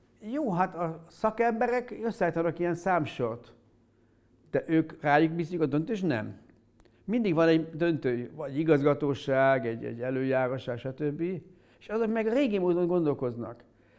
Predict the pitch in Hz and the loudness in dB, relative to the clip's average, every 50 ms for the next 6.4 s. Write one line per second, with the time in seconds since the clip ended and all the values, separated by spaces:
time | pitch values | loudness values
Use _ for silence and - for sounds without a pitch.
0 | _ - - - - - 147 - - - 175 202 269 302 320 240 180 - - - | _ -20 -20 -20 -12 -12 -12 -12 -10 -6 -2 -2 0 2 2 0 0 -2 -4 0
1 | - 208 196 175 175 160 151 160 156 151 143 135 - - - - 143 147 147 147 | 4 4 6 6 6 4 4 4 2 0 0 -2 -4 -6 0 2 4 4 4 4
2 | 139 156 160 175 160 147 160 151 156 - 240 220 208 175 - - - 180 190 185 | 4 4 4 4 4 2 0 -2 -2 -4 -4 -4 -4 -6 -6 -6 -4 -2 0 0
3 | 165 - - 175 160 - 247 214 - 151 170 165 147 151 170 156 170 175 156 170 | 0 0 -2 -2 -2 0 -2 -2 2 2 2 2 2 -2 -2 -2 -2 -2 0 -2
4 | 165 156 - 160 160 156 160 - - - _ - 190 233 226 208 190 170 180 180 | -4 -2 0 -2 -2 -2 -4 -12 -20 -12 _ 2 6 8 10 10 8 8 6 4
5 | 175 175 175 190 196 196 170 165 165 147 127 156 160 185 202 196 180 156 131 165 | 4 6 6 4 4 4 4 4 4 4 4 4 4 4 2 2 2 2 2 2
6 | 156 156 151 147 147 139 139 | 0 2 0 0 0 0 -6